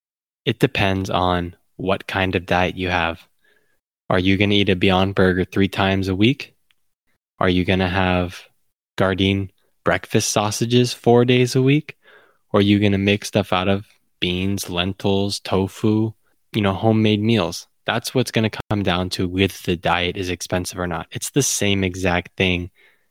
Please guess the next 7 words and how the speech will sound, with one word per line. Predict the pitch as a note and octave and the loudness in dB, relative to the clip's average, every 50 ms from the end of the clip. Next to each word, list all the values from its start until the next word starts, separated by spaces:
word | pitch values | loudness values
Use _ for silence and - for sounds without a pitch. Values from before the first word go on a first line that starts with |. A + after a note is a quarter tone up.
| _ _ _ _ _ - | _ _ _ _ _ -4
as | - G#2 F#2 | -4 -2 0
an | G2 F#2+ | 0 0
omnivore | F2+ F#2 F#2+ F#2+ F#2+ F#2 F2 E2 F#2+ F2+ F2+ | 2 2 2 2 0 -2 -2 0 0 0 0
diet, | F2 F2+ E2 D#2+ D#2+ E2 - - - _ _ _ _ _ | 0 0 0 0 -2 -4 -10 -16 -20 _ _ _ _ _
if | - F#2+ - - | -6 -6 -2 2
you | A2 G#2+ | 0 2
have | G2+ G#2 G#2+ F#2+ F#2 F2+ F2 F2 F2 | 2 0 -2 0 0 0 0 -2 -4